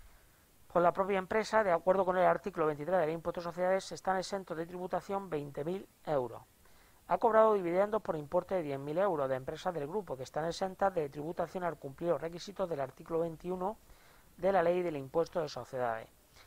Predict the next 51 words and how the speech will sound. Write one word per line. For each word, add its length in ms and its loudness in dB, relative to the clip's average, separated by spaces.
En 100 0
el 60 2
mes 160 2
de 60 4
octubre, 460 2
de 140 -2
octubre 380 0
recibe 240 -4
una 100 2
subvención 540 -4
no 100 -2
reintegrable 600 0
por 160 -4
cien 180 -10
mil 140 -6
euros 260 0
para 240 0
financiar 540 -4
parte 340 -2
del 180 2
coste 520 -4
de 100 2
un 160 -2
terreno 460 0
en 60 -2
el 120 -4
que 140 -8
se 140 -8
está 260 0
edificando 580 -2
un 80 -6
centro 400 -4
logístico. 640 -6
El 140 2
uno 160 0
de 100 0
marzo 480 2
ha 100 0
invertido 480 0
cuarenta 360 0
mil 120 -2
euros 200 2
en 80 -4
un 80 -6
fondo 260 -4
de 80 2
inversiones 560 -4
que 140 -4
ha 40 -2
clasificado 680 0
como 420 -2